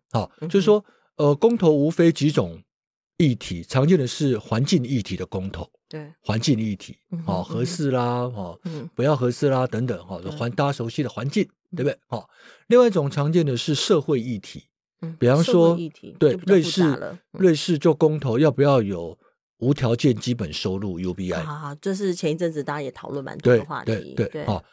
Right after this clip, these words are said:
Speaker 1: 那另外当然就是，呃，常见的是重大公共建设公投。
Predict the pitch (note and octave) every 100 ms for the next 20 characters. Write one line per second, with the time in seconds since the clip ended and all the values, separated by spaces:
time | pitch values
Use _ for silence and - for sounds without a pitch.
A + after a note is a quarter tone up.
0 | _ F#3+ G#3+ G#3 F#3 F#3 E3 D#3+ - E3+
1 | D3 C#3 C3 _ _ _ B2 A#2 - C3+
2 | F3 C#3+ - D3 G#3+ D3+ C3+ C#3+ - C#3
3 | C#3 C3+ A2 D#3+ A#2+ - A2+ - G2 G2